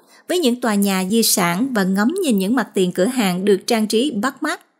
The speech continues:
Chuyển đến Blue Mountain Village là nơi có hơn năm mươi quán bar, nhà hàng, cửa hàng bán lẻ và trong thời điểm đẹp nhất trong năm,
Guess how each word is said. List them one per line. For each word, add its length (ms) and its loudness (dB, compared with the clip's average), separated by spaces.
Chuyển 220 0
đến 240 -2
Blue 240 0
Mountain 440 -2
Village 360 0
là 120 -2
nơi 180 2
có 120 -2
hơn 320 -2
năm 160 0
mươi 120 4
quán 260 -6
bar, 260 0
nhà 160 -2
hàng, 320 -2
cửa 120 2
hàng 260 -2
bán 160 0
lẻ 420 0
và 200 2
trong 220 0
thời 140 0
điểm 220 2
đẹp 220 -2
nhất 220 0
trong 180 -2
năm, 220 2